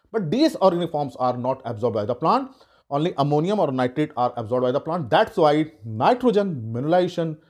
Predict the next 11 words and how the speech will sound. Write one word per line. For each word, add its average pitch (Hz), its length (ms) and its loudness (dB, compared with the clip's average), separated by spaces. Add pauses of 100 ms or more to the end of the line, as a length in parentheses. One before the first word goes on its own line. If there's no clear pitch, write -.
(260)
is 117 180 -6
necessary 131 720 0 (180)
for 117 200 0
the 117 100 -2
nitrogen 110 580 -6 (240)
supply. - 460 -6
If 156 140 0
organic 147 260 2
matter 202 180 4
is 165 140 0
there 120 300 2